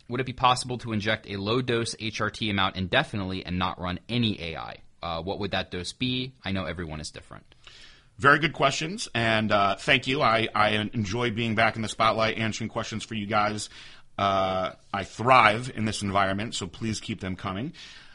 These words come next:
Speaker 2: Um, I am a big cypionate guy. Uh, I, I, I will rotate from time to time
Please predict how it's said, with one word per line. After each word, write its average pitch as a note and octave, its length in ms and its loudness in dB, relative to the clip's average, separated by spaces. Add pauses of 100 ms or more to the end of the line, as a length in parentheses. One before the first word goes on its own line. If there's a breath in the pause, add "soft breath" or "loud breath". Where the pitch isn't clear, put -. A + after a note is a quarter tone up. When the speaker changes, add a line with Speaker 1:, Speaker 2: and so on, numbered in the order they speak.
(120)
Speaker 2:
Um, A2+ 540 8 (420)
I F3 240 10
am F#3+ 160 4
a D#3+ 60 6
big D3 180 2
cypionate A2+ 440 0
guy. D#2 240 -4 (420)
Uh, F#2 560 0
I, G#2+ 140 6
I, A2 80 0
I A2+ 380 2 (640)
will B2+ 320 2
rotate C#3+ 520 2
from A2 200 -2
time A#2+ 400 0
to - 120 -6
time A2 560 -2